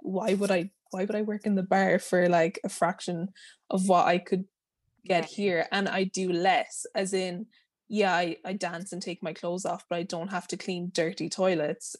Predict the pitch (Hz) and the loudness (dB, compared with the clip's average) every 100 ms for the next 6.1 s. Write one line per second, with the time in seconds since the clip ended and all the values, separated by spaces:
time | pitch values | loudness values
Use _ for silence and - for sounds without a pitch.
0 | - 185 175 165 175 - _ _ - 175 | -4 0 2 0 -4 -12 _ _ -6 -2
1 | 180 165 160 - _ _ 185 165 196 131 | 0 0 -2 -6 _ _ -8 -2 0 0
2 | 135 185 185 196 175 156 156 185 - - | 2 2 2 2 2 2 0 -4 -6 -2
3 | 190 185 180 170 185 196 190 185 - 185 | 2 4 4 2 0 2 2 0 -2 0
4 | 196 196 - 220 - 165 165 165 175 190 | 0 -2 -6 -8 -2 0 0 0 -2 -2
5 | 190 170 202 190 - 175 175 165 - 170 | 0 0 -2 -4 2 2 2 -4 -4 -6